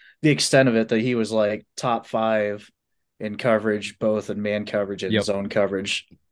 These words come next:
Speaker 1: uh, last year. And then I just know he's a little undersized, um, but sounds like a good pick, and we're able to trade back a little bit, and
Speaker 2: Yeah.
Speaker 1: sound like he was a target even at eighty-seven. So pick up an extra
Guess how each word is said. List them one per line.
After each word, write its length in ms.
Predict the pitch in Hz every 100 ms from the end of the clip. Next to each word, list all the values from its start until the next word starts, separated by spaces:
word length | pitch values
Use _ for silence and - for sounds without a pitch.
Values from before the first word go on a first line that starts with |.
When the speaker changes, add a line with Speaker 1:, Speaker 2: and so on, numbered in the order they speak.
| _
Speaker 1:
uh, 420 | 107 104 95 92 92 -
last 360 | 107 98 -
year. 200 | 107 98
And 80 | 101
then 240 | 98 95 92 _ _ - _
I 60 | -
just 200 | 123 120
know 140 | 127
he's 320 | 117 117 110 -
a 60 | 151
little 260 | 143 139
undersized, 960 | 135 120 110 131 117 110 104 113 - - _ _ _ _ _
um, 640 | - 104 101 95 92 92 87 _ _ _ _ _ _ _
but 280 | 104 98 95 _ - - -
sounds 340 | - 151 156 139
like 180 | 143
a 80 | -
good 220 | 139 135
pick, 220 | - 131 131
and 100 | 120
we're 60 |
able 300 | 104 120 113
to 60 | 104
trade 280 | 123 120 101
back 260 | 110 110
a 40 | 110
little 200 | 107 101
bit, 300 | 107 107 107
and 280 | 95 98 - _ _
Speaker 2:
Yeah. 120 | 101
Speaker 1:
sound 240 | 90 123 117
like 120 | 110
he 120 | 135
was 120 | 120
a 60 | 107
target 340 | - 117 113 101
even 260 | 117 107
at 100 | 104
eighty-seven. 680 | 104 101 101 - 107 95 95
So 480 | 98 - 98 98 - _ _ _ _ _ _ _
pick 160 | - 113
up 120 | 113
an 80 | 110
extra 580 | 110 - 110 107 107